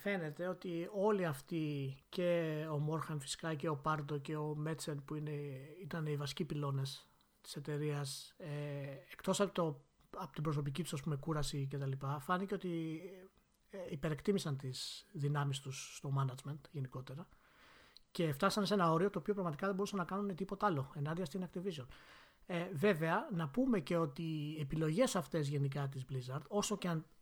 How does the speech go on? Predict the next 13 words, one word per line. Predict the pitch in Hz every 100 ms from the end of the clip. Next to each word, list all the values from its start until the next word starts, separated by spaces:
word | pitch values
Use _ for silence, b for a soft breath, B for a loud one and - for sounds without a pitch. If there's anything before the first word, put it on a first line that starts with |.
| -
έχει | 175 156
μεγάλη | 170 165 185
διαφορά | 160 160 165 160
και | 156
τα | 143
λοιπά, | 139 135 139 180
δεν | 196 285
τις | -
έχουνε | 208 175 151
κάνει | 151 147 135 131
κακό | - 151 139 160
εν | 143 139
τέλει. | 139 127 117